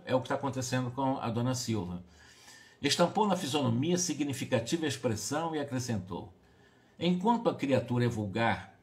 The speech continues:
e não se destaca por aspirações de ordem superior, as inteligências pervertidas não se preocupam com ela."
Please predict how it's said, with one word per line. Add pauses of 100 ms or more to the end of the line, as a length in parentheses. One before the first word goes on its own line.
(380)
e
não
se
destaca
por
aspirações
de
ordem
superior, (800)
as
inteligências
pervertidas (420)
não
se
preocupam
com
ela."